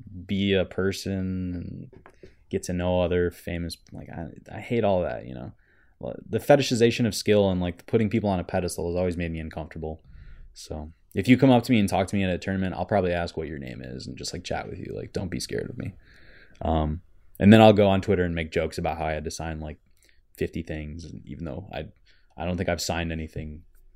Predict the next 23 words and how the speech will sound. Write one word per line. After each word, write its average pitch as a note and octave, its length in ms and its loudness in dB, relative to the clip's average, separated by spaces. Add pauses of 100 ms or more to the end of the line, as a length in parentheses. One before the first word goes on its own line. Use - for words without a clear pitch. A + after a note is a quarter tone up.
(340)
Well, B2 100 4
I A#2 160 4
actually, C#3 240 4
I G2+ 100 6
had B2 200 2
to B2 60 0
sign A#2 260 2
some B2 140 -2
stuff A2 300 0
at F2+ 300 -2
Smash F2 320 -6
Summit, - 260 -12
but G2 100 -4
that G#2+ 100 4
was G2 240 0
compulsory D#2+ 600 -4 (260)
<laughs> - 760 -2
'cause E2+ 140 -2
they F2 120 2
made E2 180 -2
me D#2 100 -8
do - 100 -10
it. - 180 -12